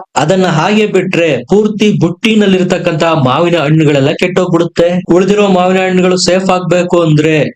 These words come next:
ಕೆಟ್ಟ ಹಣ್ಣನ್ನ ತೆಗೆದು ಬಿಸಾಡ್ಬೇಕು. ಈಗೇನು ನಾವು ಸೌದಿಯಿಂದ ಆಯಿಲ್ ನ ಪರ್ಚೇಸ್ ಮಾಡ್ತಾ ಇದ್ವಿ,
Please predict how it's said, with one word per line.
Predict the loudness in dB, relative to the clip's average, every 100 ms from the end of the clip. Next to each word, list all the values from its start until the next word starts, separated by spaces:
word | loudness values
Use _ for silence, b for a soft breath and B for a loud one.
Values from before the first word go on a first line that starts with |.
| _
ಕೆಟ್ಟ | -6 -4 -2 -2 -2 -6 -4
ಹಣ್ಣನ್ನ | 0 2 2 0 0 -2 -4 -2
ತೆಗೆದು | -2 0 0
ಬಿಸಾಡ್ಬೇಕು. | 0 0 0 0 0 2 0 -2 -2
ಈಗೇನು | 0 0 0 0
ನಾವು | 2 2 2 0
ಸೌದಿಯಿಂದ | 0 0 2 2 2 2 2 0 -2
ಆಯಿಲ್ | -2 0 0 0
ನ |
ಪರ್ಚೇಸ್ | 0 -2 -2 -2 -2 0
ಮಾಡ್ತಾ | -2 0
ಇದ್ವಿ, | 0 0 0 0 0